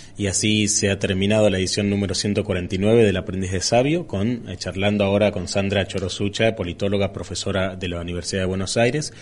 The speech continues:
magíster en ciencia, eh, económica, en historia económica por la misma universidad, columnista en medios argentinos como La Nación, Perfil, El Economista y Clarín.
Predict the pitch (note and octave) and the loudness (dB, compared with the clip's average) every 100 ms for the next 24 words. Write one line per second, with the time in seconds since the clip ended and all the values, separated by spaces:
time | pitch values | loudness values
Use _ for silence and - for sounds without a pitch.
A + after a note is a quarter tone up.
0 | - - - F#2+ - G2 G2+ F#2 E2+ F#2+ | -18 -18 -8 -6 -4 -4 -4 -4 -2 -2
1 | E2+ F#2+ F2+ F2 G2 F2+ E2+ F2 F#2+ F#2 | -2 -2 -2 -4 -4 -4 -4 -6 -8 -4
2 | F#2 B2 B2 G#2 F2 A2+ A2 F#2 F#2+ A#2 | 0 2 2 0 2 4 4 2 0 0
3 | A#2 F2+ F2 E2 D#2+ F2 F2 F#2 G2+ A2 | 0 -2 -6 -6 -6 -6 -6 -2 0 0
4 | C#3+ C#3+ D3 D3 - - - G2 F#2 F#2+ | 0 2 2 -4 -16 -20 -8 -4 0 0
5 | G2 - F#2+ F#2 F#2+ F2+ E2+ F2 F2 F#2+ | 0 0 0 2 0 -2 -4 -6 -4 -4
6 | F2+ F#2 F2+ F2 F2 - G#2+ G2+ G2+ F2 | -4 -4 -4 -4 -4 2 2 2 0 -4
7 | - G#2 G2+ G2 - E2+ - F2 F#2+ G2 | 0 0 2 -2 -8 -10 -8 -4 -2 -2
8 | - F2 A2+ B2 C3 C#3 | -6 -2 0 2 0 -2